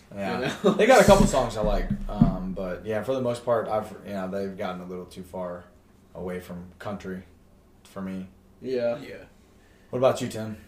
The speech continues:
Speaker 3: Um, <clears throat> I like some
Speaker 2: It's
Speaker 3: of
Speaker 2: okay if
Speaker 3: your
Speaker 2: you tell me it sucks. I'm
Speaker 3: I,
Speaker 2: not gonna be upset.
Speaker 3: there's some of it that I really think is disgraceful because it's just not genuine either. And, like, I always kinda thought,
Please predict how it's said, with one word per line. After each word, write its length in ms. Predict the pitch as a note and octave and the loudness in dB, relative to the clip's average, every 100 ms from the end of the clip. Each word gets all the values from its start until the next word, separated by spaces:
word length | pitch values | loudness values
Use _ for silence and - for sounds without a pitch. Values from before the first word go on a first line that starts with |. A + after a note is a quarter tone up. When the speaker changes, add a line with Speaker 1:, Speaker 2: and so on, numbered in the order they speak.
| - - | -20 -10
Speaker 3:
Um, 420 | D3+ D#3+ D3 C#3+ - | -4 -2 -2 -4 -4
<clears throat> 480 | F#3+ F#3 D#3+ G#2+ - - - | 0 2 2 0 -6 -16 -2
I 100 | F#3 | 4
like 180 | A3 F#3 | 6 6
some 120 | - | 6
Speaker 2:
It's 80 | F3+ | 8
Speaker 3:
of 100 | A#3 | 10
Speaker 2:
okay 160 | G#3+ G3+ | 10 10
if 40 | |
Speaker 3:
your 80 | E3+ | 8
Speaker 2:
you 60 | E3+ | 6
tell 180 | F3 D3 | 6 6
me 80 | |
it 100 | C3+ | 0
sucks. 440 | - G#2+ G2+ - - | 0 -2 -2 -8 -4
I'm 100 | C#3 | 4
Speaker 3:
I, 40 | C3 | 4
Speaker 2:
not 100 | C#3 | 4
gonna 100 | C3+ | 2
be 80 | C3+ | 2
upset. 200 | B2+ C3 | 2 8
Speaker 3:
there's 220 | F3+ E3+ | 12 12
some 180 | G3+ A#3 | 12 12
of 80 | F3+ | 12
it 140 | C#3+ G#2+ | 8 4
that 100 | A#2+ | 4
I 260 | A#2+ A#2 G2+ | 4 2 -4
really 320 | A#2+ B2+ A2+ G#2 | 0 2 2 2
think 260 | A2+ G2 | -2 -6
is 360 | F#2+ F#2 - - - | -8 -10 -12 -16 -10
disgraceful 800 | G#2 G2+ - A#2 A2 A2+ - G2+ | -8 -8 -4 -2 -2 -4 -8 -6
because 300 | G#2 G#2 G2+ | -4 -6 -6
it's 220 | F#2+ - | -10 -8
just 220 | G#2+ G#2+ | -8 -8
not 240 | A2 G#2+ G2+ | -6 -6 -6
genuine 500 | G#2+ A2+ A2 G2 G#2+ | -6 -4 -4 -4 -4
either. 280 | G#2+ G2+ | -4 -4
And, 100 | G2+ | -6
like, 300 | G2 F#2+ - - - - - | -6 -8 -12 -20 -20 -20 -6
I 160 | - C#3+ | 4 6
always 300 | C3 A#2 G#2+ | 6 4 -2
kinda 260 | A#2+ G#2 G#2 | -2 -2 -4
thought, 480 | A2+ G#2+ G#2 - | -2 0 0 -4